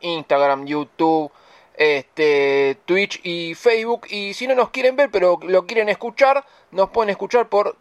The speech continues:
W W W punto delta medios punto com. Y sí, era, la verdad que ahí uno de los oyentes, eh, dijo, eh, "Parecía un partido de rugby". Sí, mucho pelotazo.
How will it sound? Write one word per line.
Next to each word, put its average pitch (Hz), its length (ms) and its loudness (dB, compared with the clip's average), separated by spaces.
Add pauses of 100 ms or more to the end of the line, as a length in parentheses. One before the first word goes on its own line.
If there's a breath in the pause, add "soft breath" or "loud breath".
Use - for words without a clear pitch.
(120)
W 220 520 -4
W 196 280 0
W 208 160 2
punto 190 560 -4
delta 185 420 0
medios 190 280 -2
punto 190 420 -4
com. 240 260 2 (340 loud breath)
Y 226 180 -6
sí, 220 320 -2
era, 151 540 2
la 143 140 2
verdad 190 160 4
que 202 160 0
ahí 170 280 -2
uno 180 160 0
de 160 60 0
los 151 160 -2
oyentes, 165 720 -2
eh, 135 240 -2
dijo, 135 560 -2
eh, 117 200 -10
"Parecía 123 300 -4
un 160 60 -6
partido 165 320 0
de 139 60 0
rugby". 156 280 0
Sí, 185 220 -8
mucho 202 260 0
pelotazo. 220 600 2